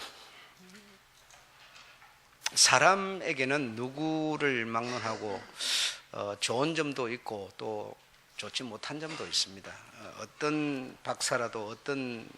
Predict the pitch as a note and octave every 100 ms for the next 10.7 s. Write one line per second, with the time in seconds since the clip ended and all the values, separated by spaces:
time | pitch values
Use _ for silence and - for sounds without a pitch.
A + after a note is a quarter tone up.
0 | - - A2 B2+ B2+ A#2 A2 G#2 - G#2+
1 | G#2 G2 G#2 - A2 A2+ A2 G#2 G2+ A2+
2 | C3 - - - - - - A2+ G2 F#2
3 | D#2+ - A#1 - - - - - - -
4 | - - - - - - - - - -
5 | - G#2+ - G#2+ F2+ E2+ - A#2+ A#2+ C3+
6 | C#3 C3+ C3 D3 G2+ F#2 - A2 - -
7 | - A#2 B2 B2 A2 G#2 G2+ - G2 -
8 | - - - - - - - - - -
9 | - - - - D3 C#3 C3 A#2 A2 -
10 | - A2+ G#2+ G#2+ G#2 G2+